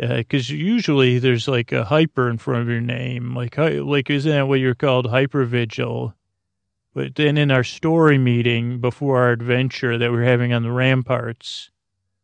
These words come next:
oh, you weren't at this meeting. This was before you got up there to look out. Oh,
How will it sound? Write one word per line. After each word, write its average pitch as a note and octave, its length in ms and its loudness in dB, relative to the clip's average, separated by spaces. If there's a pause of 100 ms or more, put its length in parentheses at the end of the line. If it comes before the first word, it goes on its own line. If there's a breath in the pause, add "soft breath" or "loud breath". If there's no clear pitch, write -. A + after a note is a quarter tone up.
(180)
oh, B2 180 0
you B2+ 180 -2
weren't C3 200 2
at B2 200 2
this A#2+ 240 -4
meeting. A#2+ 320 -6
This B2+ 240 -2
was B2 100 -8
before C3 340 -2
you B2 120 -2
got A#2+ 220 0
up A#2 120 -4
there B2+ 220 -2
to A#2 100 -6
look A#2+ 300 -6
out. B2 520 -4 (960)
Oh, A#2+ 360 0